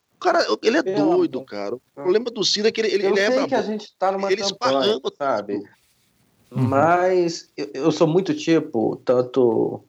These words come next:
Speaker 2: o Ivan, o Marinho e o nosso ouvinte, eu sou o tipo de acreditar, esse que costumam falar muito, assim, "Ai, vou fazer isso, vou chegar e arregaçar",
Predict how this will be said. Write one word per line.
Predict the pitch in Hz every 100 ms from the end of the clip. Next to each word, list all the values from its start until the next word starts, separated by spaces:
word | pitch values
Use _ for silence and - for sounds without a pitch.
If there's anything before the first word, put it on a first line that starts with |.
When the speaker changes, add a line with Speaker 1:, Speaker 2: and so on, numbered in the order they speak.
| -
Speaker 2:
o |
Ivan, | 117 101 113 123 120
o |
Marinho | 110 107 120 131 127 117
e | 113
o | 113
nosso | 113 110 113
ouvinte, | 123 131
eu |
sou | 135
o | 139
tipo | 147 147
de | 135
acreditar, | 139 143 139 131 131 123 143 - - -
esse | 170 170
que | 165 -
costumam | 156 147 - 156 151
falar | 143 135 131
muito, | 123 131 156 156 151 123
assim, | - 190
"Ai, | 202
vou | 180 165
fazer | 165 143 156
isso, | 185 -
vou |
chegar | 151 160 156
e |
arregaçar", | 156 139 135 - 196